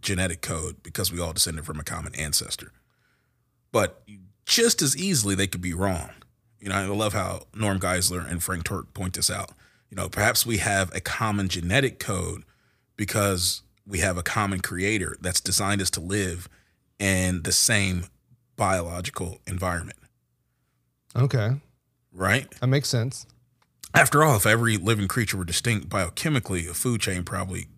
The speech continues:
Speaker 1: could not exist.
Speaker 2: Yeah.
Speaker 1: Which is an interesting point I, I hadn't considered.
Speaker 2: Right, right.
Speaker 1: You know, perhaps life with a different biochemical makeup, maybe it's not even possible. But if it is, perhaps it, it couldn't survive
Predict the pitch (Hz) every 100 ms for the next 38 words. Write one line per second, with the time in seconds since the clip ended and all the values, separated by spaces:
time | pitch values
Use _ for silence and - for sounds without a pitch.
0 | - - - 90 80 - 92 - - -
1 | - _ _ _ _ _ _ _ _ _
2 | - 120 113 143 - _ _ _ - 101
3 | 98 104 98 92 95 87 113 92 92 -
4 | 95 92 87 85 82 - 98 - - 143
5 | 151 113 131 156 113 104 - _ 101 98
6 | - - _ - 131 147 - 101 110 123
7 | 113 113 95 87 117 117 101 107 104 95
8 | 98 90 85 87 120 - 90 85 _ _
9 | _ _ _ _ _ _ - 85 95 170
10 | 113 98 92 92 82 - 147 151 95 85
11 | _ _ 101 92 80 143 165 120 98 101
12 | 95 95 - - 98 - 104 95 90 98
13 | 104 95